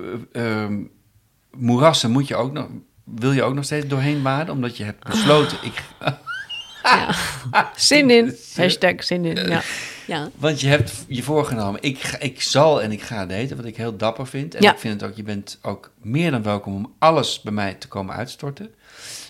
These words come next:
Speaker 1: Als het bij Peter niet kan. Onderzijds, ondertussen heb je Peter natuurlijk, Peter tweeëntwintig dan, als ik me goed herinner.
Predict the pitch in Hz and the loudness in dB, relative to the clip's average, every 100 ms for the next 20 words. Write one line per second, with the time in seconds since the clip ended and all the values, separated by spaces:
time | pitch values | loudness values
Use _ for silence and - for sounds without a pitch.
0 | - 120 123 120 120 120 131 131 120 117 | -14 -10 -8 -4 -4 0 -2 -2 -6 -6
1 | - 120 135 - 131 127 - 139 117 - | -6 -6 -6 -2 0 0 4 4 2 -2
2 | 120 117 143 135 98 101 - - 127 135 | -6 -4 -6 -6 -6 -8 -8 -2 -2 -2
3 | 104 101 104 98 - - 107 104 101 - | -8 -8 -10 -10 -12 -10 -8 -8 -8 -10
4 | 101 98 101 113 135 127 131 - 113 - | -8 -8 -10 -12 -12 -10 -10 -12 -16 -16
5 | 120 113 113 107 107 101 | -16 -14 -14 -12 -12 -12